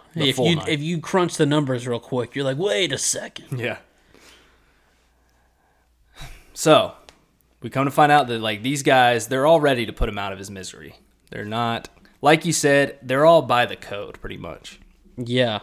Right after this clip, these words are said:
Speaker 2: not a whole lot of, I mean, the only one that I feel like is even close
Speaker 1: Is the love?
Speaker 2: is the love. Um, and that's literally just because I think she's looking at Tanji right now, like,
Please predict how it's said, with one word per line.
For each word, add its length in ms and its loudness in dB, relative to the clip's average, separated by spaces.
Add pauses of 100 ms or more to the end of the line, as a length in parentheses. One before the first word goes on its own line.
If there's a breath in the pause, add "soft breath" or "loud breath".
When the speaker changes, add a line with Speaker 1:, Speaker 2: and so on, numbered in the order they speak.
(160)
Speaker 2:
not 440 -2
a 60 4
whole 300 0
lot 180 0
of, 300 -6 (840 soft breath)
I 40 -6
mean, 140 0
the 120 2
only 200 4
one 180 4
that 120 2
I 60 0
feel 140 -2
like 180 -2
is 140 -8
even 220 -6
close 760 -4 (140)
Speaker 1:
Is 140 -10
the 100 -6
love? 320 -6 (400 soft breath)
Speaker 2:
is 220 -10
the 100 -6
love. 560 -2 (640 soft breath)
Um, 540 -8 (320)
and 720 -6 (100)
that's 440 -6
literally 400 -4
just 200 -10
because 240 -8
I 80 -2
think 220 -8
she's 220 -6
looking 320 -8
at 100 -12
Tanji 420 -6
right 160 -4
now, 260 -6
like, 340 -12